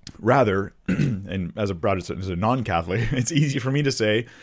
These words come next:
<clears throat> "Oh, their behavior here was just wrong. <laughs> Right? They were just wrong. They were trying to establish an earthly kingdom instead of building God's ultimate, um, kingdom, which is in the hearts of men and not just in the thrones of mankind until Jesus comes back anyway."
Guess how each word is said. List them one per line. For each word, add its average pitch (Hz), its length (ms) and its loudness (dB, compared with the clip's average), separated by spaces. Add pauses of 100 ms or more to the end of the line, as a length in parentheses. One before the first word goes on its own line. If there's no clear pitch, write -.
<clears throat> - 260 -10
"Oh, 226 560 6
their 117 140 8
behavior 123 360 4
here 104 140 4
was 101 140 0
just 92 140 -12
wrong. 92 580 2
<laughs> - 240 -16
Right? 117 120 -2
They 135 100 4
were 147 120 6
just 135 200 2
wrong. 101 420 2
They 110 100 4
were 107 220 4
trying 110 200 -2
to 107 60 2
establish 101 380 0
an 90 60 -6
earthly 104 320 -2
kingdom 98 440 -2 (400)
instead 101 380 0
of 95 240 -2 (340)
building 104 440 2 (120)
God's 98 340 2
ultimate, 95 420 -2 (280)
um, 87 280 -4
kingdom, 95 360 0
which 90 160 -4
is 95 80 -4
in 90 60 -4
the 85 80 -6
hearts 95 260 -2
of 85 120 -6
men 85 300 -4 (1040)
and 107 120 0
not 80 160 -2
just 90 180 -8
in 90 80 -6
the 82 60 -4
thrones 76 520 -6
of 85 100 -8
mankind 80 680 -6
until 78 320 -8
Jesus 76 300 -10
comes 71 220 -14
back 73 280 -4
anyway." 76 300 -10